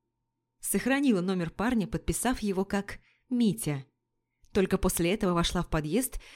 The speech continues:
и быстро поднялась наверх. Торопилась, потому что желудок стал подавать мне сигнал о том, что готов начать переваривать меня саму.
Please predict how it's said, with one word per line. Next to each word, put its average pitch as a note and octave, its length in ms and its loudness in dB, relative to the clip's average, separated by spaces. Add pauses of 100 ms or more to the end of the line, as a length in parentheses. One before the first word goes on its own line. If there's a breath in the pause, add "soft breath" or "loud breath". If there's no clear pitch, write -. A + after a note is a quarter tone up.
и G#3+ 100 2
быстро B3+ 320 2
поднялась F#3+ 500 0
наверх. D#3+ 500 -6 (680)
Торопилась, F#3+ 640 -2 (240 loud breath)
потому G3 260 2
что G3+ 160 -2
желудок F#3+ 440 0
стал G3+ 240 0
подавать G3+ 500 2
мне G3 100 2
сигнал F3+ 480 0
о D#3 80 -2
том, A3+ 160 0
что - 200 -2
готов G3+ 380 -2
начать A#3+ 400 -2
переваривать G#3+ 680 2
меня F3+ 280 4
саму. C#3 460 -2